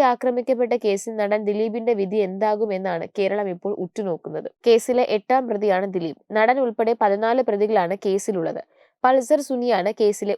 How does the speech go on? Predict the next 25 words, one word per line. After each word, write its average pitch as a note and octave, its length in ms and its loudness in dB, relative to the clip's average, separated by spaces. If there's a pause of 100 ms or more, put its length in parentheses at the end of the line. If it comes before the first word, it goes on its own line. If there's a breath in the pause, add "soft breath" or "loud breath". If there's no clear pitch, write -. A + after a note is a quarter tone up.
ഒന്നാം G3 320 -4
പ്രതി. E3 200 -6 (100)
നിലവിൽ G3+ 280 2 (100)
സുനിയും A3+ 360 -4 (160)
ദിലീപും A3+ 420 0
അടക്കം G3+ 300 -2 (120)
കേസിലെ A3+ 420 0
പ്രതികളെല്ലാം G3 600 0 (200)
ജാമ്യത്തിലാണ്. F3 600 -2 (540)
രണ്ടായിരത്തി B3+ 340 0
പതിനാറിലാണ് A#3 600 0 (480 soft breath)
കേരളത്തെ B3 420 4
ഞെട്ടിച്ച G#3 340 0 (200)
ഓടുന്ന A#3 280 2 (100)
കാറിൽ G3 340 0
വെച്ച് F#3 260 -2
നടി F#3+ 200 -2 (160)
ആക്രമിക്കപ്പെടുന്നത്. F#3 840 -4 (280)
വൈകാതെ G#3+ 480 4
തന്നെ F#3+ 200 0 (480 soft breath)
ഒന്നാം B3 280 2
പ്രതിയായ A3+ 340 4 (120)
പൾസർ G#3 400 2
സുനിയെ G3 340 -2
പോലീസ് G#3 320 0